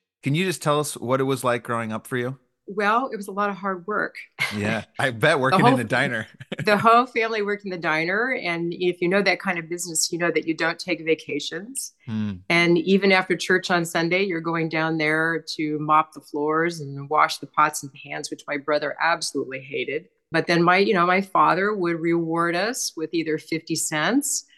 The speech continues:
Speaker 2: or,
Speaker 1: Mm-hmm.
Speaker 2: uh, horseback riding. We usually chose horseback riding because that was, we knew that was a dollar fifty an hour. So that
Speaker 1: <laughs>
Speaker 2: was, uh,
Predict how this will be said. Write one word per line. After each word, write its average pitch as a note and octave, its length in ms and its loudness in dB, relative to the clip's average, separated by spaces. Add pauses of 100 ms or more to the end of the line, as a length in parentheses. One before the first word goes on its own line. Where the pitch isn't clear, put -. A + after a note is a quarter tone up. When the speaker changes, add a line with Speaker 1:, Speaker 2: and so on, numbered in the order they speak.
(300)
Speaker 2:
or, E3 360 2
Speaker 1:
Mm-hmm. D#3+ 300 6
Speaker 2:
uh, - 100 -2
horseback G#3+ 440 2
riding. D3 520 -2
We D#3+ 100 0
usually F#3 300 0
chose D3 280 -2
horseback D3+ 460 0
riding D3+ 300 0
because D3 340 -6
that D#3 220 2
was, C#3+ 240 -2
we D#3 80 -14
knew F3+ 120 -2
that E3+ 120 0
was - 120 -14
a C#3 40 -10
dollar C3 280 -8
fifty C#3 300 -6
an A#2 80 -12
hour. B2+ 340 -2
So - 200 -6
that C#3+ 260 0
Speaker 1:
<laughs> D3+ 40 -10
Speaker 2:
was, C3+ 200 -4
uh, C3+ 180 -6